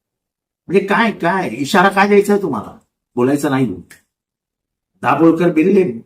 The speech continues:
बोलले, आम्ही मारलं. कळबुर्गी बोलले, आम्ही मारलं. पानसरे बोलले, आम्ही मारलं.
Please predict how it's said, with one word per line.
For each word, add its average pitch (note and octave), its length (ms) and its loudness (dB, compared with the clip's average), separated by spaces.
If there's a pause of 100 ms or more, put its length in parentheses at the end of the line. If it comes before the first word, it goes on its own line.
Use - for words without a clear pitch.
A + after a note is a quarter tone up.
(400)
बोलले, D#3 560 -2
आम्ही A#2 180 -4
मारलं. G#2 380 -6 (1400)
कळबुर्गी D#3 540 2
बोलले, D#3+ 520 2 (100)
आम्ही B2 220 0
मारलं. A2+ 460 -2 (1120)
पानसरे E3 420 2
बोलले, E3 360 4
आम्ही D#3 200 0
मारलं. C3 580 2